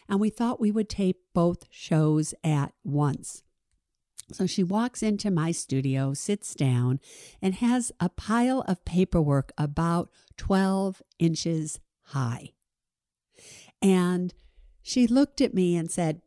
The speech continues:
"Tell me how I'm doing. Cameras are rolling. Here we are. We're on." And I'm going through one paper after another, and I very shortly realize while we're into this process that her manager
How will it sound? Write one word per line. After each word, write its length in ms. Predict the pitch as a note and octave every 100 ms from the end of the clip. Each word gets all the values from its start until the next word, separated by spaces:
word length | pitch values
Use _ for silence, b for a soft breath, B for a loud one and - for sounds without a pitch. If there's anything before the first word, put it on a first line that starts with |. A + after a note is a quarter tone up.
| _
"Tell 180 | - C#3
me 120 | D#3
how 220 | D3+ C#3
I'm 180 | D3+ F3
doing. 400 | A3+ D#4+ G#3+ - _
Cameras 440 | - C3 C3 C3
are 120 | C3+ B2+
rolling. 500 | C#3+ D3 F#3 B3 A3+
Here 320 | - C3+ C3
we 180 | E3+ A3+
are. 320 | A#3+ A3 A#3 _ -
We're 220 | C3 D3+
on." 400 | G#3+ A#3 G3+ G3+ - _ b b b b b
And 360 | G3+ G3 F#3 F#3+ -
I'm 320 | F#3+ G#3+ B3
going 360 | B3 A#3+ A#3 A#3
through 260 | - F#3+ F3+
one 380 | D#3 F3+ A3
paper 640 | G#3+ A3+ A3 A3 G#3 G3+ -
after 320 | D#3 D#3 - F3+
another, 640 | F3 E3+ E3 C#3+ C#3 C#3
and 200 | - D#3 -
I 200 | D3 C#3+
very 460 | D3 F3 G3 B3
shortly 840 | A#3+ - G3+ F#3+ - F#3 F#3 F#3 - -
realize 760 | C#3 D#3+ F#3+ F#3 A#2+ B2+ C3+
while 200 | C#3 C3+
we're 120 | C#3+ C#3+
into 400 | E3 F#3 E3+ C#3+
this 240 | B2+ -
process 760 | - B2 B2 C3 B2 E3+ - - B B B B
that 160 | G3+ F#3+
her 160 | F#3+ G3
manager 920 | F#3 F#3 F#3+ F#3+ G#3 G3 A3 A3 A3+